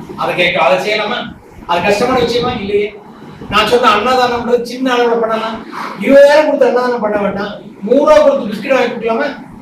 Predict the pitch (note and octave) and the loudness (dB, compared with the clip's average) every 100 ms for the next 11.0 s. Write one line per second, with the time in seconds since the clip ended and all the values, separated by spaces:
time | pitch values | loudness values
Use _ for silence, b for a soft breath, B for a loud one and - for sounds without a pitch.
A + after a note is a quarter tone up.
0 | - C4 C4+ C#4 C#4 C4+ B3 A#3+ A#3+ D4+ | -8 0 6 6 6 2 -2 0 0 0
1 | C#4+ - - - - - - - - - | -6 -12 -18 -18 -18 -16 -16 -16 -16 -16
2 | - - - A3 B3 - C#4 D4 D#4 D4+ | -16 -12 -2 2 2 4 4 4 4 4
3 | C#4 C4+ C4+ C4+ C4 A#3+ G#3 G3+ - B4 | 4 0 0 0 0 0 -2 -6 2 6
4 | D4+ D5 C#4 B3 - - - - - - | 6 6 4 2 -2 -4 -6 -16 -18 0
5 | B3+ C4+ C#4 C#4 B3+ B3+ - - - - | 2 6 6 6 4 4 2 -2 -8 -10
6 | - A#3+ A#3+ C4+ B3 - C4+ C#4 B3 B3+ | -2 2 4 4 2 4 4 4 0 -2
7 | B3+ A#3+ G#3+ - - - - - - A#3 | -2 -2 -2 -4 -10 -18 -14 -8 -2 0
8 | A3+ A#3 C#4+ D4+ C#4 C4 A#3+ A#3+ C4+ C#4 | 2 2 4 6 6 4 0 2 2 2
9 | A#3+ A3 F#3 - - - - - - - | 0 0 -2 -2 -8 -20 -20 -20 -18 -8
10 | C4+ C4+ B3 A#3 A3+ A3+ - - C4+ D4+ | -2 2 2 2 2 2 0 0 2 2